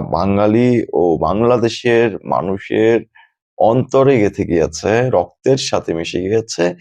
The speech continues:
সেই জাতীয় সঙ্গীতের বিরুদ্ধে ষড়যন্ত্র হচ্ছে। এই যে বাঙালি জাতীয়তাবাদের বিরুদ্ধে এই ষড়যন্ত্র, এই ষড়যন্ত্রের, আহ, প্রথম যে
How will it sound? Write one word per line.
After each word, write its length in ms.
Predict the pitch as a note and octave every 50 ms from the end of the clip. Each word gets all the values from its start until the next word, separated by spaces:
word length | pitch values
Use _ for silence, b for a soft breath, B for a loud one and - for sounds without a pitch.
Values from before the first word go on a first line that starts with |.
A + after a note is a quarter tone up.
| B B B B B -
সেই 200 | - E3 E3 D#3+ D#3+
জাতীয় 380 | E3 E3 F3 - - - D#3+
সঙ্গীতের 480 | E3 - A3+ A3 F#3+ F#3+ F#3 - - -
বিরুদ্ধে 460 | - A#2+ A2+ G2+ - - - G2+ G#2 G#2 G#2 G2 - B B B B B _
ষড়যন্ত্র 680 | - - - G2+ F#2 F2 D2+ F2 E2 D#2+ D2+ D#2 D#2+ B1
হচ্ছে। 440 | A#1 G#1 G1+ - _ - - - - - G1+ - _ _ _ _ _ _ _ _ _ _ _ _ _ _ _ _ b b b b b b b b _ _ -
এই 120 | D#3+ F3
যে 120 | D3 G#3 F3
বাঙালি 420 | C#3+ A2 A#2+ C3 C3+ D3 D#3 E3+
জাতীয়তাবাদের 840 | E3 D#3 C3 C3 C3+ D3+ D3 D3 - C#3 B2 B2 B2+ - A#2+ A2+ G#2
বিরুদ্ধে 420 | A2 A2 G#2 G#2 - - - F#2 F#2 E2+
এই 120 | D#2+ D2+ B1+ A#1+ - - - _
ষড়যন্ত্র, 720 | - - - - G#2 G2 F2+ D#2 F#2 E2+ D2 - - - A#1 G#1+ - b b b b b b -
এই 120 | - A2 - -
ষড়যন্ত্রের, 760 | A#2+ A#2+ A2+ G2+ A2+ A2+ A2+ G#2 A2+ A2+ A2 A2 A2 G#2+ - - - -
আহ, 200 | D#2 D2+ C#2 - - -
প্রথম 400 | D#2 G2+ - - - C#3 C#3 C3+ C3 - -
যে 220 | - C2+ C#2+ D#2+